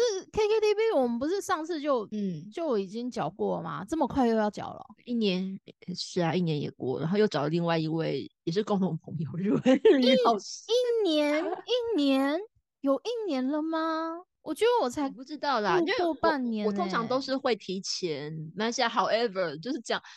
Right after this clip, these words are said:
Speaker 2: 可是我跟你讲，我会订啦，可是我跟你讲，去年我几乎都没有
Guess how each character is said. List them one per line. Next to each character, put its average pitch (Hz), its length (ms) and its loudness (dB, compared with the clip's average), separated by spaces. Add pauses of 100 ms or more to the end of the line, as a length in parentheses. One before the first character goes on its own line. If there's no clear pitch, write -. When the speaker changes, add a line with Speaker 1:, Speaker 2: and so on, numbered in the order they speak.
(160)
Speaker 2:
可 233 80 -4
是 359 80 2
我 311 80 2
跟 302 180 -2
你 269 120 0
讲， 160 500 -6
我 202 100 0
会 403 200 0
订 277 260 0
啦， 160 240 -4
可 196 140 -8
是 339 100 -10 (340)
我 220 80 -16
跟 359 160 -2
你 339 40 -2
讲， 254 160 0
去 - 180 -2
年 208 260 2
我 165 80 0
几 240 240 -2
乎 240 160 -6
都 240 140 0
没 208 140 -4
有 175 160 -10